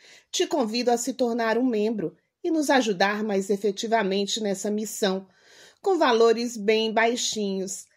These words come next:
Então vamos à nossa história de hoje.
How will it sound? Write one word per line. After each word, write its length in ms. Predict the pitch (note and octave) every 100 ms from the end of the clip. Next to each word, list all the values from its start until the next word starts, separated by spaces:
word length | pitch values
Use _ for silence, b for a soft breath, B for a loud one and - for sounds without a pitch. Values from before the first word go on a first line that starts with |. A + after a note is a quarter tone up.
| _ _ _ _
Então 320 | G#4 F#4+ G4 E4
vamos 580 | G3+ F3+ D#3 G3 - - _
à 100 | E4+
nossa 280 | F4 C4 -
história 600 | F#3+ - - F3 E3+ E3+
de 280 | F3 - G3+
hoje. 500 | F3+ F3 E3+ G3+ G#3